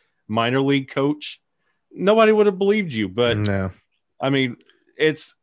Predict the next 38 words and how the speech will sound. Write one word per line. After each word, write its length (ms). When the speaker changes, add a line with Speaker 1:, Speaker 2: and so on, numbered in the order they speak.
Speaker 1:
a 140
top 400
to 100
bottom. 400
You 180
mentioned 380
the 60
Matt 240
Duchene. 540
It's 320
getting 260
rid 120
of 60
the 60
personalities 880
and 120
getting 260
everybody 640
to 140
buy 260
in. 340
And 140
tonight's 360
game 220
was 160
an 80
evidence 460
of 100
that. 240
I 120
mean, 200
it 140
wasn't 400
the 80
top 340
line 280
going 300
off. 320